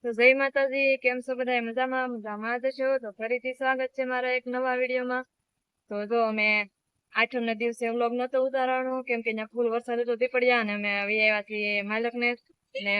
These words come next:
માલકને હવે તુલસી શ્યામ જાય છે નોમને દિવસે, આઠમના દિવસે, કેમ કે ત્યાં ફૂલ વરસાદ હતો એટલે વ્લોગ કાંઈ લેવાનો નહોતો અને ક્યાંય ગયા નહોતા, ઘરે ને ઘરે હતા.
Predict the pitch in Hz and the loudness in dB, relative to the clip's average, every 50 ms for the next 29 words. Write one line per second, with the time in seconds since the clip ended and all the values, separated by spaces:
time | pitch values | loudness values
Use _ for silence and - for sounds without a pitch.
0 | 202 202 202 208 220 226 226 220 226 220 214 - - 208 202 214 214 - _ _ | -2 -2 -4 -2 -2 -2 -2 -4 -4 -8 -8 -8 -8 -6 -6 -6 -6 -8 _ _
1 | _ _ _ - 494 494 - - _ _ _ _ _ _ - 254 262 247 240 226 | _ _ _ -20 -18 -18 -18 -20 _ _ _ _ _ _ 4 6 6 4 4 -2
2 | - 226 226 220 214 233 247 262 269 262 - 277 277 277 294 - _ _ _ - | 0 0 0 4 6 8 8 8 8 6 2 -2 0 -2 -2 -4 _ _ _ -10
3 | 196 208 233 247 254 254 254 247 240 247 254 247 - 262 254 247 247 _ _ _ | -4 0 4 4 4 4 4 2 2 2 0 0 2 0 0 0 0 _ _ _
4 | _ _ _ _ - - 233 - - 240 226 220 226 214 233 233 220 233 214 233 | _ _ _ _ 0 0 0 0 0 -4 -2 -2 -2 -2 -2 -4 -2 -4 -4 -4
5 | 233 233 226 214 214 208 202 - 226 233 226 220 226 233 233 214 220 220 220 226 | -4 -4 -4 -4 -4 -6 -6 -4 -4 -4 -2 -2 -4 -4 -4 -8 -8 -6 -4 -2
6 | 214 214 208 214 202 196 208 220 220 214 _ - 214 208 208 214 226 233 233 226 | -2 -2 0 -2 -4 -2 -2 -2 -2 -4 _ -2 -2 0 2 2 2 4 2 2
7 | 226 226 226 233 240 240 233 220 214 214 196 - 214 208 214 214 233 240 240 233 | 0 -2 -4 -4 -4 -2 -2 -2 -2 -4 -2 0 0 0 2 4 4 4 4 2
8 | 233 240 233 233 220 - 214 220 226 220 214 202 220 214 220 233 - - 254 247 | 0 0 -2 -2 -2 -2 -2 -2 -2 -4 -4 -6 -6 -4 -4 -4 0 0 0 0